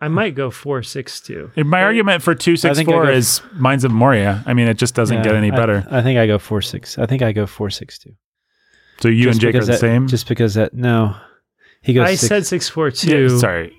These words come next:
Speaker 2: Um,
Speaker 1: But I think I can go four six two, but
Speaker 3: I
Speaker 1: I
Speaker 3: think
Speaker 1: think it's
Speaker 3: only
Speaker 1: between
Speaker 3: because
Speaker 1: four
Speaker 3: of,
Speaker 1: and
Speaker 3: I think
Speaker 1: six
Speaker 3: because of
Speaker 1: that
Speaker 3: that scene with Shelob. I was
Speaker 1: Shelob
Speaker 3: like,
Speaker 1: is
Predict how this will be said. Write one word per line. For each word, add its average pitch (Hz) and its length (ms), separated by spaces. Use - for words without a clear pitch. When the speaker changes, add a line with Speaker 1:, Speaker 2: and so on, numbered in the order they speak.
Speaker 2:
Um, 98 400
Speaker 1:
But 156 340
I 147 160
think 165 220
I 143 80
can 135 160
go 131 120
four 131 300
six - 380
two, 120 240
but 117 120
Speaker 3:
I 139 60
Speaker 1:
I - 40
Speaker 3:
think 127 60
Speaker 1:
think 135 160
it's 127 80
Speaker 3:
only 127 240
Speaker 1:
between 120 140
Speaker 3:
because 113 160
Speaker 1:
four 110 120
Speaker 3:
of, 113 80
Speaker 1:
and - 60
Speaker 3:
I 113 60
think 127 200
Speaker 1:
six 107 60
Speaker 3:
because 113 220
of 110 60
Speaker 1:
that 113 100
Speaker 3:
that 92 60
scene 113 240
with 104 140
Shelob. 104 440
I - 40
was - 80
Speaker 1:
Shelob 131 60
Speaker 3:
like, 123 120
Speaker 1:
is - 420